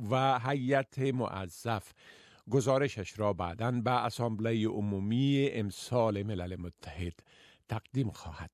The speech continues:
کرد. ملل متحد نقش عساکر اجیر و جنگجویان خارجی را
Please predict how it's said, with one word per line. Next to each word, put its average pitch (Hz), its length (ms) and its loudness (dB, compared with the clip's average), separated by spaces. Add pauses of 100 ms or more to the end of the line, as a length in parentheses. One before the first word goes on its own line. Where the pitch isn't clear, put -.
کرد. 85 220 -10 (1400)
ملل 151 260 4
متحد 143 520 0
نقش 139 320 -2
عساکر 107 640 -2 (120)
اجیر 104 440 2
و 139 200 4
جنگجویان 117 720 2
خارجی 98 720 0
را 117 320 0